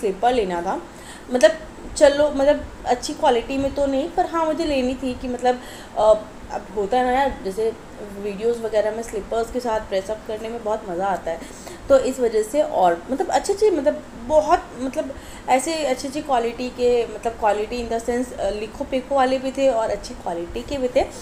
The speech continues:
तो ऐसे ऐसे स्टफ्स थे, ऐसे ऐसे स्लीपर्स थी, तो मुझे बहुत अच्छे लग रहे थे। And मैंने ना ये जूती ट्राई करनी चाही थी,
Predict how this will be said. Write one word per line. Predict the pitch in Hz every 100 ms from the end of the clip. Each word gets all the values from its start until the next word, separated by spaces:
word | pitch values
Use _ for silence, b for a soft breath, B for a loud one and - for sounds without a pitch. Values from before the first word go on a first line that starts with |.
| B - - - - - - - B B -
तो | 285
ऐसे | 269
ऐसे | 285 302
स्टफ्स | 302 302 254 - -
थे, |
ऐसे | 269 254 254
ऐसे | 254 269
स्लीपर्स | 262 226 - 262 269
थी, | 269
तो | 262
मुझे | 269 269
बहुत | 254 240
अच्छे | 208 - 233
लग | 196
रहे | 180
थे। | 175 254 240
And | 262 B B B -
मैंने | 262 269
ना | 302
ये | 339 277 285
जूती | 277 247 - 254
ट्राई | 254 247 208
करनी | 202 196 202
चाही | 196 202 180 185
थी, | 185 202 320